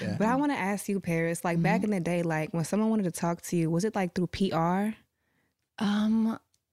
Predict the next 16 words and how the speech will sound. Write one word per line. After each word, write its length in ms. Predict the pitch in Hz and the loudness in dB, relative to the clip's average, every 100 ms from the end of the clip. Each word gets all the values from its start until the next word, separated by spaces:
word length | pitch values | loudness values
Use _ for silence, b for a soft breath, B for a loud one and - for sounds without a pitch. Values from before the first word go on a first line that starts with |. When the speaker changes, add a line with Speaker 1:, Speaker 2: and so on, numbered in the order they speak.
| _ - | _ -8
Speaker 3:
sometimes, 840 | - - 226 269 196 160 156 170 175 | -2 2 4 6 4 4 2 0 0
or 180 | 185 - | 0 0
a 60 | - | 2
lot 220 | 190 185 | 4 4
of 60 | 202 | 4
times, 360 | 180 170 160 | 4 4 4
my 80 | 160 | 4
publicist 440 | 156 151 151 165 | 4 4 2 0
would 120 | 170 156 | 0 0
get 160 | 156 | 0
calls 440 | 147 143 143 160 - | 2 4 4 2 0
from 220 | 180 156 | 0 2
another 240 | 151 156 | 2 2
publicist 480 | 160 - - - 190 | 2 2 0 -2 -2
being 140 | - | -2
like, 260 | - - - | -2 -2 -4